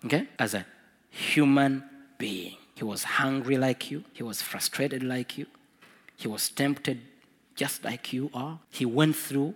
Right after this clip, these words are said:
what you go through. That's why he qualified to die for you on the cross,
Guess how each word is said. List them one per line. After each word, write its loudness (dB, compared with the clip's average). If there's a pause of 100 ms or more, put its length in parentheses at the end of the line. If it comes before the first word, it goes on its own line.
(100)
what -2
you -4
go 2
through. -6 (760)
That's 6
why 8 (280)
he 2
qualified 4 (280)
to -10
die 8
for -2
you 0
on -4
the -6
cross, -6